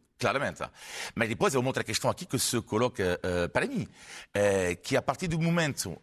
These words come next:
em que há esta questão da, da, da, da extrema-direita, eh, eventualmente infiltrando na polícia, eh, eh, isto muda, eh, o olhar das pessoas sobre, sobre este trabalho. Muda completamente. E porquê que, na minha opinião, os polícias votam no Chega?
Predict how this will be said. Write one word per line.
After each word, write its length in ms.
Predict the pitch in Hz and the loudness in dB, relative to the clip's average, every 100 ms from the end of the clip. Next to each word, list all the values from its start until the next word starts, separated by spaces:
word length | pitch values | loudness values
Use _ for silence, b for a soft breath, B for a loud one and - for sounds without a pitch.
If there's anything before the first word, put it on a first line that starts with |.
| _ | _
em 120 | 123 | -4
que 300 | 110 - 143 | -4 -2 2
há 280 | 147 120 90 - _ _ - | 4 4 2 -2 _ _ -2
esta 240 | 160 170 | 0 -2
questão 480 | - 220 - 170 131 | -2 -2 -2 -2 -2
da, 260 | 95 85 | -2 -2
da, 160 | 80 80 | -2 -4
da, 120 | 104 | -4
da 100 | 104 | -2
extrema-direita, 760 | 123 160 131 113 117 107 78 64 - | -2 -2 -2 0 -2 -2 -8 -8 -6
eh, 160 | 87 - | -6 -4
eventualmente 680 | 120 143 - 135 131 87 95 | -2 0 0 0 0 -4 -6
infiltrando 280 | - 107 | -8 -6
na 40 | 92 | -4
polícia, 400 | 120 202 - 240 B B B B B B - | -4 -2 -4 -6 B B B B B B 0
eh, 420 | 110 104 101 101 | 2 4 2 -2
eh, 280 | 98 87 87 - | -2 -4 -4 -4
isto 220 | 139 - | -4 2
muda, 360 | 151 185 202 110 - _ _ _ _ _ - | 4 4 2 -4 -8 _ _ _ _ _ -10
eh, 140 | 110 - | -8 -4
o 140 | 117 | 0
olhar 220 | 123 151 | 2 2
das 120 | 127 | 0
pessoas 320 | - 120 170 175 | -4 -4 -4 -2
sobre, 520 | - 156 98 - 104 | -2 -2 -4 -10 -6
sobre 340 | - - 165 | -4 -2 -4
este 100 | 117 | -4
trabalho. 440 | - 151 185 78 73 _ _ | -4 -4 -4 -8 -12 _ _
Muda 260 | 117 196 147 | -4 0 -2
completamente. 500 | - 104 135 226 - | -2 -2 -2 -2 -2
E 60 | 160 | -4
porquê 320 | - 320 320 | -4 -2 -2
que, 80 | 160 | 0
na 60 | |
minha 120 | 139 139 | 2 0
opinião, 420 | 127 131 139 135 - - | 0 0 0 -2 -12 -18
os 80 | |
polícias 300 | - 175 123 | -4 -4 -2
votam 200 | 101 117 | -2 -2
no 80 | 101 | -4
Chega? 340 | 80 62 52 | -6 -6 -10